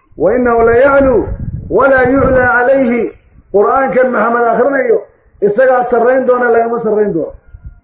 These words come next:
Waliid bin Mughiira waa ninka koowaad ee Quraysh markaa muuqda, Bani Makhzuum. Waa oday hanti leh, waa shaacir, waa labiib, waa sayidkii qoomka, waa Abu Jahl adeerkii. Wax walboo sharaf ay u yaqaaneen buu kulansaday,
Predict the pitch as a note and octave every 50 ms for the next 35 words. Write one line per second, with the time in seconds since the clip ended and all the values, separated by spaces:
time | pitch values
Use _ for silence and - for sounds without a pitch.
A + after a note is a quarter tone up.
0 | _ _ _ _ _ _ _ _ _ _ _ - - - - - - - - -
1 | - C#3 F#3+ A#3 B3+ B3+ G3 G#3 A#3 A#3 A3+ A3+ A#3 A3+ B3+ B3+ B3 A#3+ A#3 A#3
2 | A3+ G#3+ A3 A#3 B3+ A#3 A#3 A3+ - - A3 A3+ A3+ A#3 A#3 A#3 A3+ A3 - G3+
3 | G#3+ A#3 A#3 - G#3+ A3 A3 - G#3 G#3+ G3+ G3+ G3+ G3+ G3 G3+ G3+ G3+ G3+ G3+
4 | G3+ G3+ G#3 F#3 F3 E3 F3 B3 B3+ B3+ B3+ - _ _ _ _ _ _ _ _
5 | _ _ - D#3+ F3+ F#3 G#3 A3 B3+ B3+ A3 A3 - - E3 A#3 B3 B3+ B3+ B3
6 | - - - - - - _ - - E3 F#3+ G#3 G#3+ - G#3+ G#3+ G#3+ G#3+ A3 B3+
7 | C4 B3+ - - - - - - - - - E3 G3 G#3 G#3 G#3 G#3+ A3 G#3+ G3
8 | B3+ C4 C4 B3+ C4 - - - - - - - - E3 F#3 F#3 G3 - B3 B3+
9 | B3+ B3 F#3+ - F#3+ A3 A3+ - B3 B3+ B3+ B3 G#3+ - C4 C4 C4 - - -
10 | - _ _ - F#3 G3 G#3+ G#3+ G#3+ G#3+ F#3 F#3+ C4 B3 A#3 A3+ A3 G#3+ A#3 B3
11 | B3 A#3+ - A3+ B3+ B3+ G#3+ - - - - - - - B3+ B3+ B3+ B3+ A#3+ A3+
12 | A#3+ B3 - - A3+ A#3 C4 B3+ B3+ A#3 A#3+ A#3+ A#3+ B3 A#3+ G3 A#3 A#3 A3+ A#3
13 | A#3 A#3 G3+ G#3 G#3 - F#3+ G3 G3+ G3 G3 - G#3 F#3+ G3+ G3+